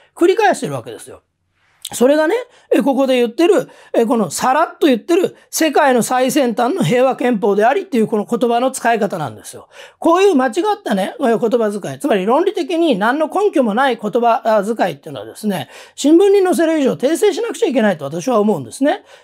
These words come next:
つまり平和憲法であるっていうなら、なぜそれが平和憲法なのかっていう理屈をね、言わなくちゃいけない。で、どんなにね、変であっても、まあ、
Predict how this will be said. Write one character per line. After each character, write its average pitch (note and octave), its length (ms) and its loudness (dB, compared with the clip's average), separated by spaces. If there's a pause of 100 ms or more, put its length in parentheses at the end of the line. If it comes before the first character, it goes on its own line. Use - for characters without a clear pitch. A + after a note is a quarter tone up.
つ D#4+ 100 -2
ま D4 60 4
り G3 60 4
平 D#4 140 2
和 G4+ 80 0
憲 A#4+ 140 -4 (100)
法 E4+ 140 0
で A#3 80 2
あ B3 100 4
る C4+ 160 0
っ - 40 -20
て C4+ 100 -6
い C#4+ 40 0
う D4+ 40 -2
な A3 120 2
ら、 G3 300 0
な C#4 140 -2
ぜ C5 60 4 (240)
そ G4 80 4
れ D4+ 80 4
が B3 100 2
平 B3 140 2
和 A#3+ 80 0
憲 B3 200 0
法 A3 140 -2
な G#3+ 80 0
の F#3 100 -4
か D#4+ 120 0
っ D4+ 100 -2
て - 80 -4
い C#4 160 4
う - 80 0 (220)
理 C4+ 180 2
屈 D5+ 140 -12 (200)
を G4 60 2
ね、 A3+ 320 -2
言 A#3 100 0
わ C4 100 2
な A#3+ 100 0
く - 60 -14
ち A#3+ 60 -6
ゃ E3 40 -4
い B2 60 -8
け A2 100 -12
な E2+ 60 -18
い。 - 60 -20 (300)
で、 E4 140 4
ど - 40 -8
ん C#4 40 -16 (440)
な C5+ 120 -2
に C4+ 100 2
ね、 B3+ 300 0
変 C5 260 0
で F4 100 2
あ C4+ 100 4
っ C4 60 -10
て C4+ 100 -2
も、 E3+ 140 -2
ま F#3+ 120 0
あ、 - 100 -4